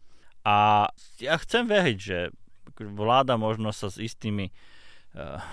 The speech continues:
s tým váhaním a ešte ďalšími podobnými slovami, aké si vravel, že teda prečo ten ústavný súd rozhoduje tak rýchlo, že nakoniec urobí tú správnu vec. Akože v tejto chvíli je to naozaj o tom, že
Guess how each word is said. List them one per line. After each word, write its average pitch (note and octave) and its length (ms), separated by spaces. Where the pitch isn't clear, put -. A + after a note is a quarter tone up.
s - 80
tým A#2 160
váhaním B2 800
a F2 100
ešte G2 320
ďalšími A2+ 720
podobnými G#2+ 420
slovami, G#2+ 460
aké G2+ 240
si - 160
vravel, G#2+ 480
že F#2+ 160
teda F#2+ 320
prečo G2 240
ten F#2+ 160
ústavný F#2+ 420
súd F#2 300
rozhoduje G2 480
tak F#2 160
rýchlo, B2 580
že A2 160
nakoniec C3 420
urobí C#3 340
tú G#2+ 140
správnu G#2 480
vec. F#2 240
Akože G#2 240
v - 180
tejto G#3+ 220
chvíli D3 240
je - 80
to B2 80
naozaj B2 320
o G2+ 120
tom, G2+ 120
že G2 240